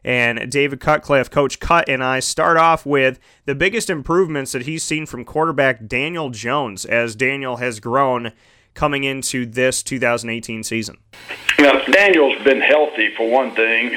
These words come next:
Speaker 2: Um, you know, that's huge. He's really, uh, m-,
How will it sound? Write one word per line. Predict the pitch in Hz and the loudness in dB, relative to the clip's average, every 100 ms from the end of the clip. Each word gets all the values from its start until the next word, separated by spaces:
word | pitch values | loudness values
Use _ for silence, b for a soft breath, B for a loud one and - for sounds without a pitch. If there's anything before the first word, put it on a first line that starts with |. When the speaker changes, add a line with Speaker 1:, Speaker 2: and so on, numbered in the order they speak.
| - | 0
Speaker 2:
Um, | 117 110 107 104 101 - | 4 4 2 -2 -10 -10
you | - 143 | 0 2
know, | 110 107 | 4 6
that's | 110 113 - | 6 6 4
huge. | 123 120 110 98 - - | 4 2 0 0 0 2
He's | 147 165 - | 2 2 2
really, | 151 139 127 110 101 | 4 4 2 0 2
uh, | 95 87 87 - | 2 2 -2 -10
m-, | 113 | -10